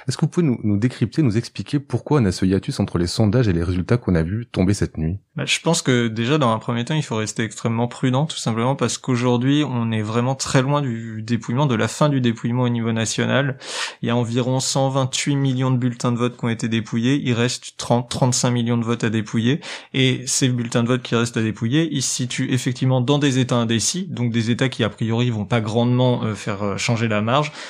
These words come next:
Speaker 2: mais ils se situent aussi massivement, euh, sur la côte ouest, en Californie, dans les États de Washington et de l'Oregon, qui sont des bastions démocrates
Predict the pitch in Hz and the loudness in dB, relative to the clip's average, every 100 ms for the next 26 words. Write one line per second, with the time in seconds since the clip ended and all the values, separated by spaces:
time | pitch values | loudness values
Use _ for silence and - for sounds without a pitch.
0 | - 127 123 - 120 131 123 - 131 123 | -4 0 0 0 0 0 0 0 2 2
1 | - 120 117 127 135 107 120 110 110 107 | 0 0 0 2 2 0 0 0 0 -4
2 | - 120 - 131 123 117 113 113 117 110 | 0 0 0 -2 0 0 0 -2 -4 -2
3 | 117 123 123 107 104 104 110 107 110 - | 0 0 0 -2 -4 -4 -4 -2 -2 -2
4 | 110 117 117 104 104 104 104 131 160 - | -4 -2 -2 -2 -4 -2 0 0 0 -2
5 | 117 123 117 135 135 139 120 113 101 - | 0 2 4 2 0 0 0 2 0 0
6 | 165 | -2